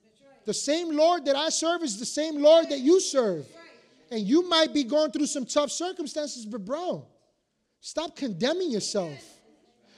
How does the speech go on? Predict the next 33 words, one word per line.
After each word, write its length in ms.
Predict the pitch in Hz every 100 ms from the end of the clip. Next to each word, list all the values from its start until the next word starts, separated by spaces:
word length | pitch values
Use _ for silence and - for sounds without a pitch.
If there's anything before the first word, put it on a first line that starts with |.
| _
You, 120 | 254 320
you, 160 | 247 311
you 140 | 220 294
know 140 | 392
what's 240 | 392 330 285
interesting? 580 | 294 320 - 320 320 - _ _ _ _ -
That 180 | 240 233
when 240 | 247 220
we 220 | 208 320
condemn 500 | 349 330 240 254 247
ourselves, 800 | 214 185 - 175 151 127 - - _ _ _ _ _ _ _ _ _ _ _ _ _ _ _ _ _ _ _ _
when, 320 | 202 247 214
when 220 | 233 226
we, 340 | 208 262 339 330
when 260 | 254 247
we 280 | 226 302 330 - - -
find 260 | 302 302
ourselves 380 | 269 - 277 220
in 80 | 254
that 160 | 247 -
place, 280 | 262 262
here's 220 | - 320 240
what 180 | 262
we're 160 | 208 247
doing. 440 | 175 220 185 139 117 _ _ _ _ _ _ _ _ _ _ _ _ _ _ _ _ _
We're 160 | 190 269
taking 400 | - 302 254 262
on 100 | 233
a 40 | - _
punishment 440 | 254 226 196 190 165
that's 220 | 175 -
not 180 | 185 180
ours. 680 | 180 165 139 120 - -